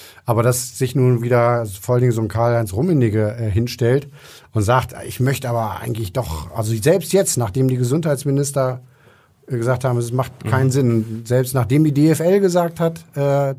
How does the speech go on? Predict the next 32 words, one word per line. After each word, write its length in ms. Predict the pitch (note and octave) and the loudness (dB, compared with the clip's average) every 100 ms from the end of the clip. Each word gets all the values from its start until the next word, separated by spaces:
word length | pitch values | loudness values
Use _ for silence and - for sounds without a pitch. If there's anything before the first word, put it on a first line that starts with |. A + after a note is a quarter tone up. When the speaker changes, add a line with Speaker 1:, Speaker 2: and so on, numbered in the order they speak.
| - _ | -12 _
Speaker 1:
„Dem 140 | C#3 C3 | -4 0
folgen 280 | E3 E3 A#2 | 2 2 2
wir“, 140 | A2 | -2
stellt 200 | A#2+ A#2+ | -2 -4
sich 160 | B2 G#2+ | -4 -2
Rummenigge 400 | D#3 D3+ C#3+ C#3 | 0 2 2 0
noch 140 | B2+ | 0
hin 140 | D3 | 0
und 100 | C#3 | 0
sagt, 260 | B2 C3 - - - - - - _ _ _ | 2 0 -2 -16 -18 -18 -20 -20 _ _ _
„Ja, 420 | A2 A#2+ B2+ B2+ A2+ | -2 0 2 2 0
aber 160 | A2 | -2
das 160 | A2+ A#2 | -2 -4
ist 180 | C#3+ - | -2 -2
doch, 260 | B2+ - | -2 -4
äh, 20 | C3+ | -2
irgendwie, 720 | B2+ A#2+ A#2 A#2+ C#3 A#2+ B2 | 0 2 0 0 2 0 -2
vielleicht 300 | - B2 B2 | -2 -2 0
kriegt 180 | C#3 - | -2 0
man's 200 | A#2+ - | 0 0
doch 200 | D#3+ C#3 | 0 2
hin, 160 | B2+ | 0
stufenweise, 840 | B2 D#3+ D#3+ C#3+ A#2+ A2 C3 B2 | 0 0 0 0 -2 2 2 2
es 120 | A#2+ C3 | 0 0
müssen 160 | C3 | 2
ja 40 | A#2+ | 2
nicht 180 | A#2 | 0
gleich 180 | A#2+ G#2+ | -2 -2
fünfundzwanzigtausend 1120 | - A#2+ A#2 A2+ G#2 G#2 F2+ D3 D#3+ C#3+ C#3+ | 0 2 0 -2 -6 -6 -2 0 2 0 -2
in, 400 | B2+ B2 B2+ C3 | 0 0 0 0
in 380 | B2+ A#2+ A#2+ B2 | -4 -2 0 0
Stadion.“ 580 | A#2 A#2+ A#2+ A#2 A#2 A#2+ | -2 -2 -2 0 -2 -4